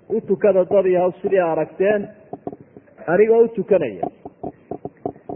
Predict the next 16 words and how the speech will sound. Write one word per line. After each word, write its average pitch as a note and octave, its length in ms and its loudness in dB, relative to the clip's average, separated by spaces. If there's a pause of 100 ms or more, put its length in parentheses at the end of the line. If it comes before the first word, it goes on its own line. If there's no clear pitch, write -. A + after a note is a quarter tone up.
(440)
Marka G3 280 2
asxaabtu F#3+ 540 -2
waxay G3+ 240 2
noo G#3 160 0
soo G#3+ 200 0
gudbinayaan E3 680 0 (1040)
habkuu F#3 420 -2
nebigu G3 340 2
u G3+ 60 -2
tukanaya F3+ 520 2
calayhi D#3 300 -4
salaatu D3 340 0
wasalaam. C#3+ 420 -2 (1600)
Waxa F3+ 280 0
baabkani F#3 460 0
uu E3+ 120 -2